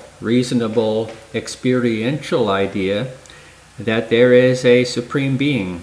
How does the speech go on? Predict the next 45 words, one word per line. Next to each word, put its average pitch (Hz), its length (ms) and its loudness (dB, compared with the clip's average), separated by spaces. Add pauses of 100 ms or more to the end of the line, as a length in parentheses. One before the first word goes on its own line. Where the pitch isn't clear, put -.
in 95 140 -4
the, 98 140 -4 (160)
in 113 120 -2
the 110 60 -2
universe, 113 480 -2
actually 113 320 -4
outside 104 400 0
of 117 80 0
the 92 80 0
universe, 98 580 -4 (520)
who 151 180 4
created 143 600 2
the 117 80 2
world 113 340 0
we 107 100 -2
live 95 240 -2
in. 98 260 -6 (720)
And 113 280 0
the 123 80 2
world 123 300 4
we 127 120 4
live 156 220 4
in 139 180 4
has 131 320 0
all 123 180 2
kinds 131 360 0
of 127 120 2
evidences 120 640 0
of 120 160 4
design 123 540 2
as 117 140 -2
a 120 80 4
result 127 400 2
of 98 140 0
that. 87 300 -4 (460)
So - 140 -4
we 110 120 -2
can 113 140 -4
easily 113 400 0
look 127 180 0
at 127 100 0
evidences 123 640 2
of 117 120 -2
design 123 680 -2 (640)
and 127 420 2